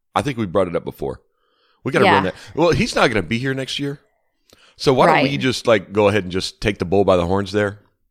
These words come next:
Speaker 1: Since this transition is happening, whoever the new guy is, we'll just tell him, "Oh, we cleared this with Bill beforehand. Uh,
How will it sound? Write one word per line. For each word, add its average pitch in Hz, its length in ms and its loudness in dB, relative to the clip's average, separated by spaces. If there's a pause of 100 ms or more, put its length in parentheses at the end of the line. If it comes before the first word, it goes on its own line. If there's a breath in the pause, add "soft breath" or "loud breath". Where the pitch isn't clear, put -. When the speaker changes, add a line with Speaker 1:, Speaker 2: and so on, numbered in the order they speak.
Speaker 1:
Since - 260 -4
this 98 220 -6 (300 loud breath)
transition 117 640 -2
is 101 240 -6
happening, 113 420 -4 (380 soft breath)
whoever 127 220 0
the 107 80 -6
new 104 160 -2
guy 120 160 4
is, 117 180 2
we'll 113 80 -8
just 101 160 -8
tell 110 100 0
him, 104 160 -2
"Oh, 220 120 4
we 202 120 0
cleared 214 280 0
this 196 160 0
with 113 140 -8
Bill 135 180 4
beforehand. 107 600 -2
Uh, 113 360 -2